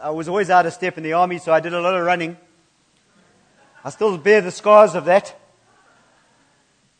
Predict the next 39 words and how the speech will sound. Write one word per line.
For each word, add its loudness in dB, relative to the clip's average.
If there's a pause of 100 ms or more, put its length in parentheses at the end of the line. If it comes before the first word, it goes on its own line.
And -10
then -4
when -2
I 2
was -4
on -8
the, -4
uh, 0
driving, 0
on -8
the, -8
not -12
the -14
driving -2
range, -8
uh, -4 (100)
it's -10
a -6
rifle 2
range, -4 (680)
I -8
did -4
something -4
wrong -2
there, -2 (720)
and -6
I 0
spent -8
the -12
next -8
hour 2
doing, -4
having -6
my 2
own -6
personal -4
P -14
T -14
session. -6